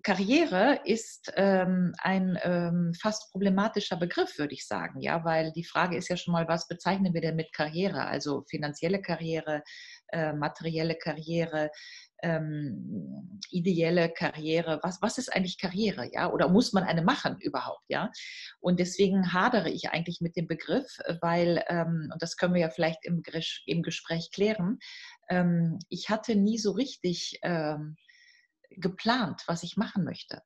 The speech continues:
Also es sieht ja, wenn Sie mir jetzt sagen, „Erklären Sie mir mal in wenigen Sätzen, wie Sie diese Karriere gemacht haben“, dann würde es ja so sein, als würden Sie annehmen, dass ich mit fünfundzwanzig irgendwann mal da gesessen hätte und gesagt hat, „Boah,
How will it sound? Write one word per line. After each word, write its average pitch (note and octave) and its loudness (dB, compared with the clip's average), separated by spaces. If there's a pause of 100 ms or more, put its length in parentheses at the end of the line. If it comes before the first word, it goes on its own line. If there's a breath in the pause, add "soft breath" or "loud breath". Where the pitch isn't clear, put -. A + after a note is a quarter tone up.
Also E3+ 2
es - 2
sieht A#3 -4
ja, F#3 2 (100)
wenn F3 2
Sie G3+ 0
mir A3+ 2
jetzt F#3 0
sagen, F3+ 2
„Erklären G#3 2
Sie G#3 2
mir F#3 2
mal F3 4
in E3+ 0
wenigen F#3 4
Sätzen, F3+ -2
wie F3+ 2
Sie E3 -6
diese E3+ -6
Karriere F#3 -2
gemacht D#3+ -2
haben“, F3 0
dann E3 0
würde G3+ 2
es - -2
ja F3+ 2
so E3 -4
sein, F3 2
als - -4
würden F#3 0
Sie E3+ -2
annehmen, G3 4 (240 loud breath)
dass F3+ 2
ich - -2
mit F#3+ 0
fünfundzwanzig G3 2
irgendwann F3+ 0
mal E3 2
da E3 -2
gesessen E3 -2
hätte F3+ 0
und D#3+ -4
gesagt E3+ -4
hat, E3 -4
„Boah, D#3 4